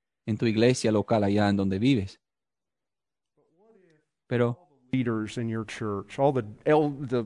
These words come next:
Speaker 2: elders and deacons and whatever you call them.
Speaker 1: y los ancianos y los diáconos ahí en tu iglesia, ¿qué tal si todos ellos fueran llenos de toda la plenitud del Espíritu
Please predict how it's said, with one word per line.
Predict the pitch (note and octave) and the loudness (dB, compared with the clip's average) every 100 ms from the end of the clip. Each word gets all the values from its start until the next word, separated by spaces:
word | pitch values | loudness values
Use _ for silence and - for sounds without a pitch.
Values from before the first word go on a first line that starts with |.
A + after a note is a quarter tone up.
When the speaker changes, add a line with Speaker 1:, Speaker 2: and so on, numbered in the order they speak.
| F#2+ | -2
Speaker 2:
elders | A2 B2 B2 B2 A#2 | -4 -4 -4 -4 -2
and | B2+ | -4
deacons | A2 A#2 - A2 A2 G#2+ | -4 -8 -8 -8 -6 -8
and | A2+ | -8
whatever | B2+ A#2+ A2 | -4 -2 -2
you | |
call | - C#3 A#2+ | 0 0 2
them. | A#2 - - - - | -2 -6 -16 -18 -4
Speaker 1:
y | C#3 | 2
los | B2+ B2 | 2 2
ancianos | A#2+ A#2+ D3 D3+ A2+ A#2+ | 0 0 2 2 2 0
y | |
los | A2+ G#2+ | -2 -2
diáconos | B2+ C3 A#2+ G#2 G#2 - _ _ _ - - _ _ _ _ _ | 0 0 2 -4 -4 -12 _ _ _ -20 -20 _ _ _ _ _
ahí | G#2+ A#2 | 0 2
en | B2 | 2
tu | A2 | 0
iglesia, | G#2+ G#2+ G#2 G2+ G2+ - _ _ _ _ _ _ _ | 0 0 -2 -4 -6 -12 _ _ _ _ _ _ _
¿qué | F3 | -2
tal | F3+ C3 B2 | 2 2 2
si | - | 0
todos | G#2+ G#2+ G#2+ | 0 2 4
ellos | A#2 G#2 - | 4 2 2
fueran | B2 G#2+ G#2 - _ _ _ _ | 4 4 2 -4 _ _ _ _
llenos | A#2 B2+ C3 | 4 4 6
de | G#2+ | 2
toda | G2+ B2+ | 4 4
la | A#2 | 4
plenitud | G#2+ G#2 G2+ A#2+ G#2+ | 4 2 2 2 2
del | G2+ | 2
Espíritu | G2 - A2+ G2+ G2 | 0 -2 0 0 -2